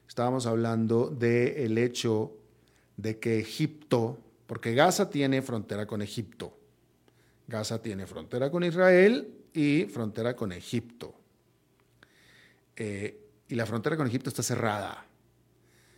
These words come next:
El, el secretario de Estado de los Estados Unidos estaba en Egipto tratando de hacer que se abriera la frontera para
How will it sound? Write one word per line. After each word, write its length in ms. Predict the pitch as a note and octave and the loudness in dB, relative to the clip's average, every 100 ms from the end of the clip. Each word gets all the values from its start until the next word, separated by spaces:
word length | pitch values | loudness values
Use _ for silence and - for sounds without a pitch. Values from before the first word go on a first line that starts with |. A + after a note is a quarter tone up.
| _ | _
El, 260 | - A2+ A2+ - | -4 -4 -6 -6
el 300 | C3 A#2 A#2 | -2 -2 -2
secretario 420 | A#2+ A2+ B2+ C#3+ | -2 0 4 6
de 60 | C#3 | 6
Estado 320 | - D3+ E3+ | 6 6 8
de 60 | |
los 120 | C3+ A2+ | 6 2
Estados 380 | G#2+ C#3 C#3+ | 2 2 4
Unidos 400 | B2+ C3+ C3+ C#3 | 2 4 4 4
estaba 640 | B2+ A2 C3 C3+ B2+ B2 - | 0 -2 0 2 4 2 2
en 200 | D#3+ D#3 | 2 4
Egipto 500 | D#3+ - C3+ - D3 | 2 -2 -2 2 2
tratando 460 | B2+ A#2 B2+ C3 C#3 | 2 0 0 2 2
de 80 | |
hacer 280 | A2+ - C3 | 0 -2 -2
que 100 | C3 | -2
se 120 | B2+ | -4
abriera 260 | G#2+ A2+ B2+ | -4 -2 0
la 140 | C3 | 0
frontera 720 | A#2 A2 G#2+ D#3 C#3 A#2+ A2 - | -2 -6 -2 4 4 4 -2 2
para 580 | C#3+ C3+ B2 A2 - | 4 6 4 2 -4